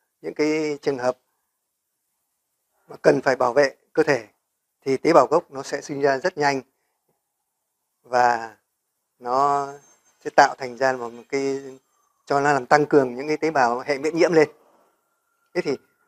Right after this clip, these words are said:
trong cái alpha lipid này, nó cũng giúp cho tăng cường hệ miễn nhiễm, và đây cũng là một cái sản phẩm thứ hai là giúp cho tế bào gốc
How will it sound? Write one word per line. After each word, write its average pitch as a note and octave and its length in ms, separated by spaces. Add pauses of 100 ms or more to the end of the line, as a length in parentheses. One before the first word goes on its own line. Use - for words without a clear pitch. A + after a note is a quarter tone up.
(680)
trong D#3+ 220
cái F3+ 160
alpha D#3+ 280
lipid D#3+ 280
này, D3 220 (1500)
nó D#3+ 80
cũng F#3 180
giúp A3+ 260 (920)
cho C#3+ 320 (400)
tăng D#3 160
cường C3 260
hệ D3+ 140
miễn D3 160
nhiễm, E3+ 220 (760)
và B2+ 120
đây D#3 300
cũng G3+ 180
là C#3 160
một B2+ 240
cái D#3 220 (800)
sản - 120
phẩm B2 140
thứ F3 100
hai D#3 320 (1000)
là A#2+ 100
giúp D#3+ 180
cho - 120
tế E3+ 120
bào C3+ 160
gốc F#3+ 200